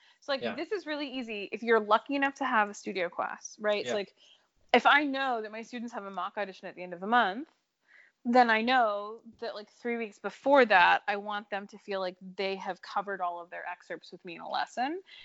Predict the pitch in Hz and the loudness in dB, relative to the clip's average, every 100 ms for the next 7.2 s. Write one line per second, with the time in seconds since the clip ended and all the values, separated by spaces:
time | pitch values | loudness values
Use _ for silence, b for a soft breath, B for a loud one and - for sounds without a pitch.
0 | B 226 220 208 196 185 196 - 214 202 | B 0 2 2 2 2 -2 -6 -6 -6
1 | 196 - 190 180 180 165 - - - _ | -8 -8 -10 -6 -4 -4 -6 -20 -20 _
2 | _ - 170 156 - - - _ - 180 | _ 0 2 2 -2 -12 -14 _ -2 0
3 | 180 - 240 226 214 - 208 196 190 190 | 2 4 6 4 2 -4 -4 -2 -4 -6
4 | 190 226 262 214 190 b b _ 285 262 | -4 2 2 2 -4 b b _ -8 0
5 | 302 339 247 233 226 233 214 208 196 185 | 0 0 -2 -2 -4 -10 -10 -12 -12 -10
6 | 170 165 175 - 185 - 214 - 262 247 | -12 -12 -14 -8 -8 -6 -10 -8 -8 -8
7 | 202 | -8